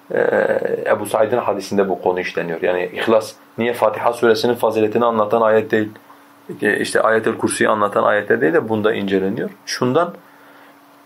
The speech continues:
eskiden alimler birbirlerinden ilmi silsile şeklinde aldıkları için, yani hani herkes bir üstten, bir üstten, bir üstten aldığı için bir sünnet oluşmuş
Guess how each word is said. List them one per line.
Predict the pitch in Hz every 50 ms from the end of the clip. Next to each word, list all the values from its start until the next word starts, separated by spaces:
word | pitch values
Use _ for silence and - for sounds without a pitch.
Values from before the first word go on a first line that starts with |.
| - - -
eskiden | 120 117 - - 123 131 151 156
alimler | - 117 120 120 117 117 120 131 139 - 120
birbirlerinden | 123 117 113 117 110 110 113 110 113 117 127 127
ilmi | 123 113 110 113 123 123
silsile | - - 110 104 - - 107 117
şeklinde | 117 - 113 107 107 107 110 117 117
aldıkları | 113 107 110 107 113 120 151 196
için, | 190 190 - 123 - - - - - - - - - - - - - -
yani | 107 101 101
hani | 98 98 95
herkes | 110 120 117 - - 127 117 110
bir | 120 123
üstten, | 120 117 - - 117 113 113 110
bir | 117
üstten, | 113 113 - - 120 113 113
bir | 113 113
üstten | 110 - - 117 117
aldığı | 110 110 117 139 175
için | 180 175 156 143 147
bir | 175
sünnet | 165 - - 131 131 160 180 180
oluşmuş | 123 113 98 95 - 151 185 196 190 -